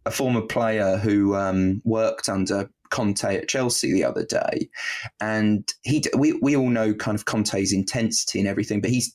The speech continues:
described it as three seasons. One season would be like three seasons in one. That's, that's what it's like. And, and, uh, personally, I've never seen Kane look as fit as he does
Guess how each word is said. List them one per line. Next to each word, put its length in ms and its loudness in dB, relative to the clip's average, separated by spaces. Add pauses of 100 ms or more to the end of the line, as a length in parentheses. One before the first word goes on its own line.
described 560 -2
it 120 -2
as 140 0
three 480 0
seasons. 1040 2
One 200 0
season 400 0
would 100 -2
be 100 2
like 240 -2
three 360 0
seasons 580 0
in 140 -2
one. 440 -4
That's, 300 -4 (240)
that's 260 -4
what 140 -2
it's 160 -4
like. 300 0
And, 180 0 (220)
and, 100 -2
uh, 140 -2 (420)
personally, 340 0
I've 140 -2
never 220 0
seen 520 0 (480)
Kane 420 2
look 240 -2
as 140 -2
fit 400 -4
as 200 0
he 140 0
does 540 -2